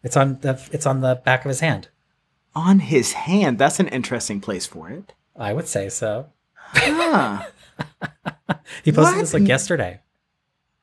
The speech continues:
Speaker 2: Oh, I, I was trying so desperately not to get any spoilers for episode three.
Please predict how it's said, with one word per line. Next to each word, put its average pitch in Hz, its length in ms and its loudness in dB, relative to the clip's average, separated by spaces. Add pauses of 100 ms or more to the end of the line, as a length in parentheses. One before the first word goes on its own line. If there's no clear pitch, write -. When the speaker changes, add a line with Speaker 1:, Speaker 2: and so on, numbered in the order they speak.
(260)
Speaker 2:
Oh, 190 340 6
I, 147 360 -2 (520)
I 180 100 6
was 190 180 4
trying 156 340 0
so 139 320 2
desperately 139 680 0
not 120 360 2
to 156 100 0
get 123 180 4
any 123 140 0
spoilers 117 760 0
for 117 400 -2
episode 101 460 0
three. 127 440 2